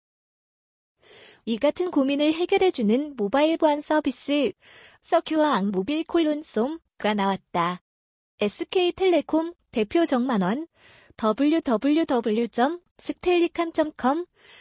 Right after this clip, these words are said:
은 모바일 솔루션 전문 업체인 쏘몬, 대표 이경학과 에스케이 네트워크스와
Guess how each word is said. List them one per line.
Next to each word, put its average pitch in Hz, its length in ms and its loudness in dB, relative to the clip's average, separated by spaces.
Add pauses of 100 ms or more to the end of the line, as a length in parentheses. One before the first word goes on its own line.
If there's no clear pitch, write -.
(160)
은 277 200 0
모바일 294 400 4
솔루션 339 480 0
전문 247 400 0
업체인 254 460 -2
쏘몬, 302 560 -4 (460)
대표 277 340 0
이경학과 233 920 -2
에스케이 302 580 -2
네트워크스와 254 880 0